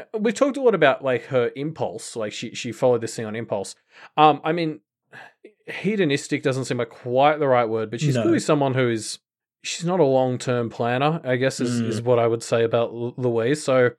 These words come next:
Speaker 1: it may, may, may not have been that supernatural, this, this thing that,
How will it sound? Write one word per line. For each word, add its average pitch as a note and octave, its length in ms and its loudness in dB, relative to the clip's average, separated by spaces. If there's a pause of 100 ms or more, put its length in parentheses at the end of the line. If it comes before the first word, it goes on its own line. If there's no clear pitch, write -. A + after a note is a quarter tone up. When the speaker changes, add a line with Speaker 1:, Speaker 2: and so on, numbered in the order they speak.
(400)
Speaker 1:
it E3 200 -16
may, G3 420 2
may, D#3 440 2 (220)
may D#3+ 220 0
not D#3+ 160 4
have C3 100 0
been A#2+ 180 -2
that A#2+ 240 -2
supernatural, B2+ 640 -2
this, C3 300 -2
this A#2 220 -8
thing A#2+ 200 -6
that, G#2+ 160 -8